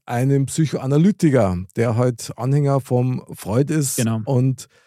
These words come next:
Speaker 1: da versucht, sein Wissen mit einzubringen, seine Analyse, um eben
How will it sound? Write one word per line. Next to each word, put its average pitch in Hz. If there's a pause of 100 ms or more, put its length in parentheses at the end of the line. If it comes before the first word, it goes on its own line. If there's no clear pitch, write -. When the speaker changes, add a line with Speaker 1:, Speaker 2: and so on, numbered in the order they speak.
(880)
Speaker 1:
da 131
versucht, 143
sein 131
Wissen 151
mit 139
einzubringen, 151
seine 123
Analyse, 135
um 131
eben 120